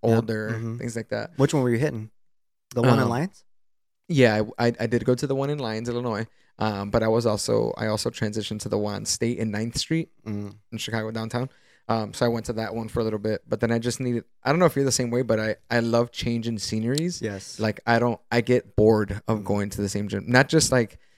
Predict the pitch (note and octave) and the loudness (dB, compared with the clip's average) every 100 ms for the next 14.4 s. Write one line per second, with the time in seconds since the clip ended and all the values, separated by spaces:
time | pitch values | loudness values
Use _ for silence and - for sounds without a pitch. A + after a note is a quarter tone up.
0 | _ _ _ _ A#2+ B2 C3 C#3 - C3 | _ _ _ _ 0 2 2 0 0 0
1 | C3 C3+ D3+ F#3 F3 - A#2 A#2 G#2+ G#2 | 2 2 2 2 2 2 0 0 -2 -4
2 | G#2+ G2+ - _ A#2+ G#2+ - A#2+ - G#2+ | -4 -6 -8 _ -6 -2 -2 -2 0 2
3 | G#2+ G2+ G#2 G#2 G#2+ G#2 G#2+ G#2+ G#2+ - | 4 2 2 0 -2 -2 -6 -6 -8 -4
4 | G#2+ G#2+ G2+ G#2+ G2+ G#2 - D3 A#2+ B2+ | -2 -2 -4 -2 -2 -2 -4 -2 0 0
5 | A#2 - A#2+ - C#3+ D#3 - G#2+ _ _ | 0 -2 -6 -2 0 0 2 -2 _ _
6 | _ _ _ A#2 - A2 - A2+ - A#2 | _ _ _ -4 0 -2 -2 -2 2 2
7 | - G#2 A2+ G#2+ A#2 A2 G#2+ A2+ A#2 A#2+ | 0 -4 -4 -2 0 -2 -2 -4 -4 -2
8 | C3+ A#2 A2+ A2+ A2+ A2+ G#2 A#2+ - B2+ | -2 0 2 0 0 -4 -10 -10 -4 -4
9 | A2+ G2+ A2 F2+ - - C3 D#3 B2 C3 | -4 -2 -2 -4 -8 -6 -4 -2 -2 -4
10 | D#3 C3+ C3+ G#2 A2+ B2 - A2+ G#2+ G#2 | -2 -6 -6 -6 -6 -8 -8 -8 -8 -10
11 | A2 G#2 _ B2+ A#2+ G#2+ _ A#2+ G#2+ A2+ | -12 -14 _ -6 -4 -6 _ -4 -4 -6
12 | G#2+ A2 G#2 A2 _ _ _ A#2+ B2 F3+ | -8 -12 -12 -14 _ _ _ 6 6 6
13 | - A2 A#2 C3+ G#3 G#3+ - - - - | 0 -4 6 6 6 2 2 -14 -20 -4
14 | B2 B2+ B2 | 0 2 0